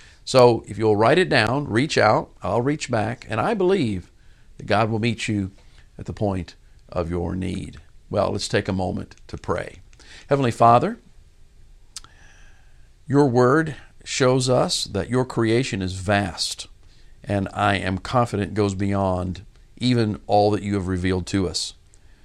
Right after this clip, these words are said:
But you have shown us that you have made a class of beings called angels,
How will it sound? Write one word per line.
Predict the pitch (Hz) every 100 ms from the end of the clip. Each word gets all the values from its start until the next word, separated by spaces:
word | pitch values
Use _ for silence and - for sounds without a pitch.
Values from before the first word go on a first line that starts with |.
| - - - -
But | -
you | 175
have | 190
shown | - 214 214
us | 98 82 -
that | 107 101
you | 117 113
have | 95
made | 98 104 113 113
a | 92 85
class | - - 117 139 131
of | 104 87
beings | 120 156 180 139
called | - 110 104 -
angels, | 127 170 - 277 -